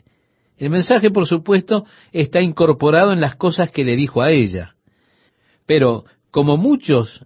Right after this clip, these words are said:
de los temas teológicos, se enredan tanto en quién fue el verdadero autor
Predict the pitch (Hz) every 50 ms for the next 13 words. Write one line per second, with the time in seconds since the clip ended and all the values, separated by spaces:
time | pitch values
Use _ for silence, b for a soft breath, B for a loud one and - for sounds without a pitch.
0 | _ - 120 110 120 135 131 127 - - - - 180 175 160 151 135 - - _
1 | _ - 147 139 139 165 185 156 - - 110 95 - - 98 113 - - _ _
2 | _ _ _ _ _ _ _ _ _ _ _ _ _ - - - 160 170 170 165
3 | 160 160 208 294 320 294 247 156 120 107 104 _ _ - 247 220 160 123 110 104
4 | 98 - 110 98 92 87 - _ _ _ - 135 135 131 131 127 127 - 220 220
5 | 196 165 - - 190 190 190 196 - - 139 135 131 117 123 127 117 117 123 143
6 | 165 170 156 135 113 107 104 - - 151 156 147 139 123